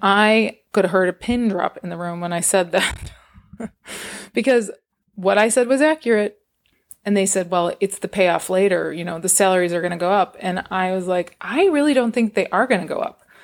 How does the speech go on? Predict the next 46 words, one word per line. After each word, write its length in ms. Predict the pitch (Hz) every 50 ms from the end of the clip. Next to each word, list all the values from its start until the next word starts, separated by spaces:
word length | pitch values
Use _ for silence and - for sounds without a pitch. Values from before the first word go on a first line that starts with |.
| - - _ _ _ _
Our 320 | 170 165 170 170 175 - _ _ _ _ _ _ _
C 300 | - - - 208 202 196
E 60 | 190
O 100 | 190 214
just 160 | 226 190 185 -
took 140 | 190 -
a 20 | 196
ninety-nine 460 | 180 180 190 208 202 196 196 196 196
million 260 | 202 190 190 196 190
dollar 380 | 190 190 185 185 185 175 - - _ _ _ _ _ _ _
bonus. 480 | - 220 277 302 226 170 180 175 - - -
I 120 | 185 180
don't 260 | 175 202 208 214 214
understand 600 | 208 202 196 190 190 - - 233 214 196 185 180 185
how, 360 | 170 180 180 175 175 180 - _ _ _ _ _ _ _ _
with 200 | 190 196 185 180
that 220 | 202 208 226 226
level 320 | - 220 220 202 190 196 185
of 160 | 180 170 165
bonus 380 | - 196 208 202 190 190 - -
just 240 | - - 175 170
going 240 | - 180 175 175 175
to 160 | - 185 170
the 160 | 165 160 170 165
top 380 | - - - 175 180 180 -
three 260 | - - 185 180 185
people, 600 | 185 - 208 226 254 - 180 170 175 196 226 254 - _ _ _ _ _ _ _ _ _ _ _ _ _ -
how 180 | - 220 220
there'll 160 | 214 226 220 202
be 140 | 226 220
anything 440 | 214 208 202 190 190 - 190 185 185
left 260 | 190 214 247 269 -
for 180 | - - - 180
the 80 | 170 165
rest 220 | 170 165 - -
of 80 | - -
us. 220 | - - - -
It 80 | 175 -
seems 240 | - 208 202 190
like 160 | 185 180 170 180
it's 160 | 180 - -
really 320 | 180 196 220 233 233 226
getting 220 | 202 202 202 196 190
sucked 260 | - 190 185 - -
up 160 | 180 - _
there. 320 | - 214 214 190 180 180